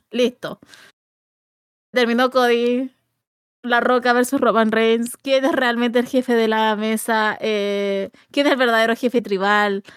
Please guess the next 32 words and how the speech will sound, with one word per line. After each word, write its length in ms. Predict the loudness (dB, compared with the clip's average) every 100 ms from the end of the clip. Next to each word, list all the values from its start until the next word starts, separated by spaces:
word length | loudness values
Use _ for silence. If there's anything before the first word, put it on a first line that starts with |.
| -20
Entonces, 420 | _ 0 0 0 -2
to-, 120 | -2
comenzaron 420 | -2 0 -2 0
todo 100 | 0
este 200 | 0 -6
tipo 240 | -4 2
de 100 | 2
memes 400 | 2 0 0 0
y 160 | 0 0
noticias. 540 | -2 -2 -4 -4 -6 -8 -20 -20 -18 -6
Encontré 320 | -2 0 2
que 80 | 0
el 60 |
segmento 360 | 0 0 0 -4
estuvo 340 | -4 -2 0
bastante 440 | 0 0 -2 0 -2
bien. 360 | 0 -4 -6 -10 _
Me 140 | -2 0
gustó 320 | 0 0 -2
que 80 | -4
no 80 | -4
haya 160 | -6
sido 400 | -6 -6 -2 -2
tan, 420 | -2 0 2 2 0
tan, 320 | 0 0 0
tan 180 | 0 -2
extenso, 400 | -4 -6 -2 -2
porque 140 | 0
de 40 | 0
repente 240 | -2 -2 -2
tienen 320 | -2 -2 0
la, 220 | 0